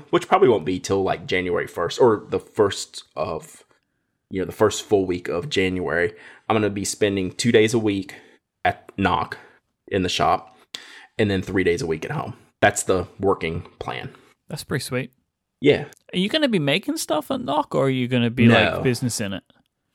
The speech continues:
Speaker 1: Yeah, mostly businessing in it. And, um, there's some making stuff that I can do, and I will certainly help. But,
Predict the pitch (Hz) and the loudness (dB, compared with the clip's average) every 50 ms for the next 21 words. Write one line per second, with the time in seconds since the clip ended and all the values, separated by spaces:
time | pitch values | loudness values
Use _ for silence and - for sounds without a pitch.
0 | _ - 123 160 165 131 101 107 104 107 127 147 147 - 120 95 110 104 95 104 | _ 0 2 4 6 6 4 2 2 4 4 4 4 4 2 4 4 2 2 2
1 | 101 95 - - 104 98 98 98 104 82 82 107 110 - - - - 98 98 95 | -2 -2 -2 -2 0 0 0 0 0 0 0 -2 -2 -2 -6 -6 -4 -2 0 0
2 | 92 92 95 104 98 - - 120 110 101 98 98 98 95 - 101 95 90 - - | 0 2 2 2 2 2 2 2 2 2 2 2 0 0 0 -2 -4 -4 -2 0
3 | 98 90 - 95 85 87 - - - 90 90 90 92 95 92 92 87 85 85 87 | 0 0 2 2 2 2 0 -2 -2 -4 -2 0 0 2 2 0 0 -2 -4 -6
4 | 87 - - 95 - 76 82 95 98 98 101 - - - 101 98 92 - | -4 -2 -2 -2 -2 -2 -4 0 2 2 2 2 2 2 2 2 2 0